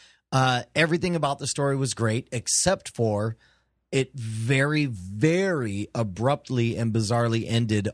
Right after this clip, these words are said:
almost mid-sentence, and I mean that literally.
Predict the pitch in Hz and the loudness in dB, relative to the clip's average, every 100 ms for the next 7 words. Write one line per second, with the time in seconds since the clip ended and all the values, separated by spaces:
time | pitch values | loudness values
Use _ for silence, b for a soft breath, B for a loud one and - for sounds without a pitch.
0 | - 147 147 135 120 - 120 117 95 - | 0 0 2 0 -2 -2 -2 0 0 0
1 | 120 78 95 90 113 117 117 120 113 101 | 0 -2 -8 -6 -2 0 0 -2 -4 -2
2 | 113 101 95 87 85 | -4 -4 -6 -10 -14